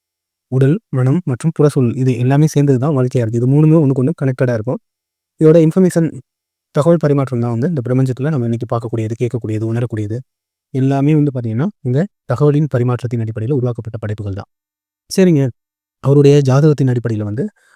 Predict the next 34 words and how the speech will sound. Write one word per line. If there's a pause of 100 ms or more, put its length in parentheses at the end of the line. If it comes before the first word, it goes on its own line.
(100)
அவருக்கு
எப்படிப்பட்ட
பலன்கள்
இருக்கு, (500)
அவங்களோட
உண்மையுமே
அவங்க
தாய்
தந்தையருக்கு
பிரச்சனை
அமைப்புகள்
இருக்கா, (520)
இவருக்கு
வேலை
அமைப்புகள்
எதிர்காலம்,
இவரோட (100)
ஆரோக்கியமா (220)
எப்படி
இருக்கு
அப்படிங்கிறதையும்
நம்ம
பார்த்து
தெரிஞ்சுக்க
போறோம். (460)
இப்ப
இவரோட (100)
நவாம்சத்தின்
அடிப்படையில
பாத்தீங்கன்னா
இவருக்கு (440)
லக்னத்திலே (800)
அமாவாசை (460)
ச-,